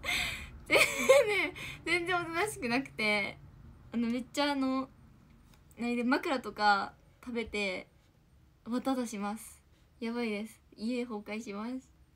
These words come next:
お鍋、そう、お鍋。うん、チャロくんやばいね。ずっと見てたよ。<laughs> チャロくん、ひらがな、チャロは、あー、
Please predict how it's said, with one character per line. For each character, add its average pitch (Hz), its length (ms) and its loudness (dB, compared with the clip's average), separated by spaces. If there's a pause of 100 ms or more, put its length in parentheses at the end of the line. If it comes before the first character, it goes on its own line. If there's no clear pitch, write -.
(2000)
お 220 80 -4
鍋、 240 340 -2
そ 269 140 0
う、 247 40 4
お 240 40 2
鍋。 233 340 -2 (800)
う 247 60 -2
ん、 233 120 0
チ 349 100 -4
ャ 453 40 -2
ロ 349 160 -2
く 254 100 -6
ん 233 60 -2
や 233 120 -4
ば 320 140 -6
い 285 80 -2
ね。 233 220 0
ず 247 80 0
っ 262 60 -4
と 311 120 -8
見 370 140 -2
て - 100 -16
た - 140 -10
よ。 - 180 -12 (840)
<laughs> - 2000 -16
チ - 80 -6
ャ 381 60 -2
ロ 311 80 -2
く 262 120 -4
ん、 226 80 -2
ひ 262 80 -2
ら 254 120 -4
が 254 120 -4
な、 220 140 -4
チ 285 100 -6
ャ 294 60 0
ロ 247 140 -6
は、 240 420 0 (840)
あ - 80 -6
ー、 240 340 -2